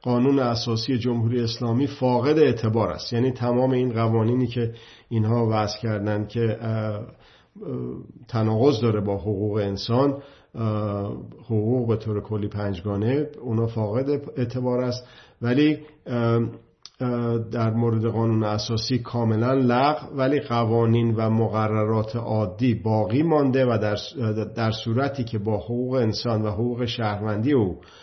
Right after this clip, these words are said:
و حقوق ملی و حقوق طبیعت و با این، اه، اصول راهنمای دوران گذار ناسازگاری نداشته باشند اعتبار دارند. ببینید،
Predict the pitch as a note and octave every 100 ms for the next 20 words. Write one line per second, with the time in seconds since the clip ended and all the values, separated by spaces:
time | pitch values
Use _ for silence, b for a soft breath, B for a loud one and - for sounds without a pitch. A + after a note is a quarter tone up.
0 | B B - A2 G2+ A#2+ A#2 B2+ A#2+ A2+
1 | A2+ A2+ G2 F#2+ A#2 A#2+ B2 A#2 A#2 G#2+
2 | A#2+ G#2+ - G#2+ G2+ A2 A2 C3 B2+ A2+
3 | B B B A#2+ A2 C3 A#2 B2+ B2 A#2
4 | A2+ G#2+ G#2+ A2 A2+ A#2 A2 G#2+ A2 A2+
5 | G#2+ G#2+ A2 G#2 G#2+ G#2 - A2 G#2 -
6 | G#2+ A2 A2+ C#3 B2+ A#2+ - G#2+ G#2 G2
7 | - C3+ C#3+ A2 A2+ G#2+ G2+ - - -
8 | _ _ C3+ D#3 E3